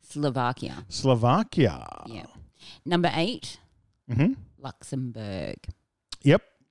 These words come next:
Speaker 1: Number seven.
Speaker 2: That's pretty good for Luxembourg 'cause they're really, really small, aren't they? Like, geographically.
Speaker 1: It's per capita, though.
Speaker 2: Okay, yep.
Speaker 1: Yeah.
Speaker 2: Cool.
Speaker 1: So, <laughs> I feel like we covered this per capita concept
Speaker 2: Probably.
Speaker 1: before.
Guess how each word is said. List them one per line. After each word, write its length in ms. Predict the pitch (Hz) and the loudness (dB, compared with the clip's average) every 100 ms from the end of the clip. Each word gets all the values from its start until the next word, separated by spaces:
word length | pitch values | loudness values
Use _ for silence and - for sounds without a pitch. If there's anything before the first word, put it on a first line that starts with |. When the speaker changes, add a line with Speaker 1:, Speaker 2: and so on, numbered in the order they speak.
| - - _ _ - | -20 -20 _ _ -4
Speaker 1:
Number 220 | 185 175 | 0 0
seven. 420 | - 156 135 107 - | 0 -2 -2 -10 -2
Speaker 2:
That's 180 | 262 | -2
pretty 240 | - 302 196 | 2 2 4
good 320 | 120 156 113 | 8 8 8
for 60 | 123 | 4
Luxembourg 600 | 110 147 233 180 90 147 | 2 2 4 4 2 2
'cause 120 | - 196 | 2 6
they're 140 | 269 | 8
really, 320 | 143 135 127 | 8 10 10
really 180 | 120 117 | 8 6
small, 440 | 107 120 127 175 101 | 2 4 6 8 6
aren't 160 | 87 | 2
they? 160 | 123 214 | 2 4
Like, 200 | 151 110 | 4 4
geographically. 720 | 123 110 110 107 113 104 98 | 4 4 2 2 0 0 0
Speaker 1:
It's 120 | 170 - | -2 -4
per 180 | 180 147 | -6 -4
capita, 340 | 127 - 107 | -8 -8 -12
though. 500 | 107 123 147 143 127 | -12 -10 -10 0 4
Speaker 2:
Okay, 220 | 117 95 90 _ | 4 2 -4 _
yep. 180 | 110 98 | -6 -6
Speaker 1:
Yeah. 100 | 113 - _ _ _ _ _ _ _ | -14 -20 _ _ _ _ _ _ _
Speaker 2:
Cool. 220 | 202 147 - - - | 4 4 0 -18 0
Speaker 1:
So, 80 | 214 - - | 2 4 6
<laughs> 260 | 269 - 262 | 6 4 4
I 80 | 233 | 4
feel 140 | 220 | 6
like 120 | 202 | 6
we 120 | 180 | 4
covered 320 | 180 160 156 139 - | 0 -4 -6 -8 -6
this 220 | 165 - | -6 0
per 160 | 175 | 2
capita 400 | - - - 156 | 2 -2 -6 -8
concept 320 | - 143 123 113 | -2 2 4 4
Speaker 2:
Probably. 400 | 104 107 120 135 - | 2 4 4 2 -8
Speaker 1:
before. 400 | 160 151 147 | -10 -6 -6